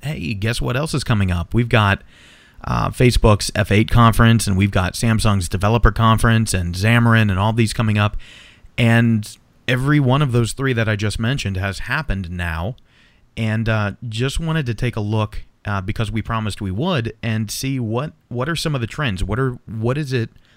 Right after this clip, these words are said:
based on these conferences, that we need to be watching,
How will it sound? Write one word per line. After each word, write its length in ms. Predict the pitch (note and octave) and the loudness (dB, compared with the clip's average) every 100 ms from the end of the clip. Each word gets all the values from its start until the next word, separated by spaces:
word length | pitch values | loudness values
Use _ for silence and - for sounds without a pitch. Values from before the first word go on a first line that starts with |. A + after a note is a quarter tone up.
| - | -12
based 260 | G#2 A2 - | -4 -4 -2
on 100 | A#2+ | -2
these 140 | A#2+ - | -2 -2
conferences, 640 | B2 A#2+ G#2+ F2+ F#2+ F2 | -2 -2 -4 -4 -4 -4
that 220 | - F2 | -6 -6
we 460 | F#2+ G#2 A2 A2 A#2 | -4 -2 -2 -2 -4
need 320 | A2+ G#2+ G2 F#2 | -2 -2 -2 -4
to 100 | G2 | -4
be 140 | G2 | -2
watching, 800 | F2 F2 G2+ G2+ - F2 F2 E2+ | -2 -2 -2 -4 -4 -4 -4 -8